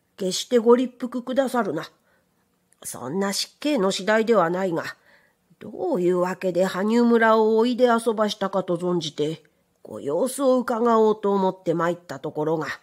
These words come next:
数根傾けて、大名て。まあ、これから二人で楽々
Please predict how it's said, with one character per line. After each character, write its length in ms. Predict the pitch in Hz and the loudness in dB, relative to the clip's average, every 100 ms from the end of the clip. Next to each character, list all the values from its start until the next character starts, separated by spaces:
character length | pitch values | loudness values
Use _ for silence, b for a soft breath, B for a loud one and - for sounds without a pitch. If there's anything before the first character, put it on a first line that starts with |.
| B B B B _ | B B B B _
数 300 | - - 151 | -18 -10 -8
根 300 | 190 220 226 | -4 0 0
傾 420 | 214 208 202 208 | 0 0 0 2
け 140 | 190 | 0
て、 340 | 180 175 156 _ _ - | 0 0 -2 _ _ -8
大 340 | 233 254 277 | -2 0 2
名 300 | 262 240 185 | 4 4 2
て。 480 | - 147 131 127 _ _ _ _ _ _ _ _ _ _ _ _ _ | -6 -10 -10 -14 _ _ _ _ _ _ _ _ _ _ _ _ _
ま 220 | 233 269 294 | -4 -2 -2
あ、 20 | - - b b b b _ | -6 -18 b b b b _
こ 160 | - 277 | 0 2
れ 120 | 240 | 2
か 120 | 240 | 2
ら 140 | 269 285 | 0 0
二 260 | - 339 | -2 -2
人 120 | 349 285 | 0 2
で 140 | 277 | 4
楽 280 | 277 302 381 | 4 0 -2
々 140 | 381 | -2